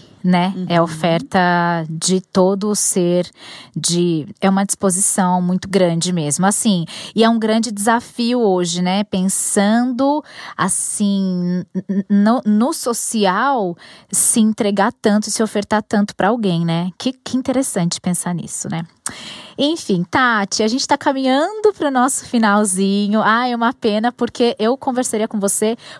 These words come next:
Speaker 1: por horas. <laughs> Mas assim, é, então, pra gente finalizar, né? O que você diria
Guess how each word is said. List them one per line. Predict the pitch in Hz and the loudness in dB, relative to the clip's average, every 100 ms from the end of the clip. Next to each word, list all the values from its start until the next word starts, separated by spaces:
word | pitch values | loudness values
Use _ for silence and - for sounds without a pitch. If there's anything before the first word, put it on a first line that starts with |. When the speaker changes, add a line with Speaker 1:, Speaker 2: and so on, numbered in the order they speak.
| _ | _
Speaker 1:
por | 240 254 - | 2 2 2
horas. | 196 196 202 170 180 247 311 233 269 247 214 | 4 4 4 0 0 2 2 2 2 0 -6
<laughs> | - - - - - | -8 -8 -6 -8 -6
Mas | - 311 339 | 0 2 2
assim, | 339 370 - 277 240 185 165 - 427 - - - | 2 0 0 0 0 -2 -6 -10 -18 -18 -20 0
é, | 214 220 220 214 214 202 196 185 240 | 2 4 2 2 2 0 0 -2 -4
então, | 254 339 | 0 0
pra | 403 | 0
gente | 370 427 - | -2 -4 -4
finalizar, | 269 226 185 156 156 | -2 0 -2 -2 -2
né? | 156 - _ | -4 -8 _
O | - | -4
que | - 427 | 0 0
você | 453 427 - 311 247 | 2 0 0 0 0
diria | 220 254 202 214 170 | -2 0 0 2 0